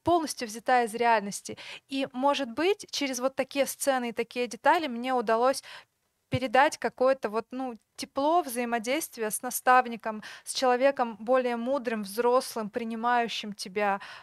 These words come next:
всеприемлющим. И, может быть, это откликается и читателям.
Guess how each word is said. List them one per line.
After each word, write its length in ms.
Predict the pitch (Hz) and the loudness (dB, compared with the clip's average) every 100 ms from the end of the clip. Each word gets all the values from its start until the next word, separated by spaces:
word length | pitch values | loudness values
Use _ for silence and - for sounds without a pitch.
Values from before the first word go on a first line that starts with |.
| - | -12
всеприемлющим. 1200 | - 269 - 254 233 254 240 226 - - 196 202 - - _ _ | -2 -2 -2 -4 -2 -2 0 -2 -4 -4 -6 -8 -14 -20 _ _
И, 460 | 233 240 240 240 - | -12 -8 -6 -6 -6
может 380 | 226 247 233 220 | -4 -4 -4 -6
быть, 260 | 226 269 254 | -6 -4 -4
это 200 | - 226 | 0 0
откликается 640 | - 233 - 240 240 - | -2 -8 -2 -2 -2 -8
и 40 | 214 | -10
читателям. 640 | - - 180 - 185 185 | -12 -14 -14 -14 -18 -18